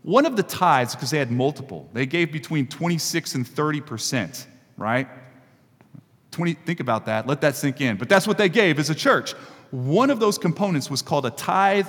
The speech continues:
of the feasts. Ten percent of everything a Jewish family would make back then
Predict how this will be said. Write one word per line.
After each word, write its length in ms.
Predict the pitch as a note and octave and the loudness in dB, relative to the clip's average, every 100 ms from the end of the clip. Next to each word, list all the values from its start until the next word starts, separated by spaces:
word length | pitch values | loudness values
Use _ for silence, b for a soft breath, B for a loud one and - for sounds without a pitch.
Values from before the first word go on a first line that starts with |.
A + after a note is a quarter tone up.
| - | -2
of 220 | E3 C#3 | -4 -2
the 100 | C#3 | -4
feasts. 840 | - - D#3 F#2+ - - - - b b _ | -6 -6 -6 -4 -8 -8 -10 -10 b b _
Ten 280 | - G#3 C4 | -2 0 0
percent 480 | C#4+ A#3+ A#3+ D3 | -2 -2 -2 -2
of 140 | A#2 A2 | -2 0
everything 520 | D#3 G#3+ F#3 F3+ D3+ | 0 0 -4 -2 -2
a 40 | |
Jewish 360 | A2 C3+ E3 E3 | -2 -2 -2 -4
family 360 | D3+ D3+ D3 C#3 | -4 -2 -2 -2
would 160 | A#2+ | -2
make 240 | C3 E3+ - | -2 -4 -2
back 240 | A#2 A2 | -4 -2
then 200 | A2+ A2+ | -2 -2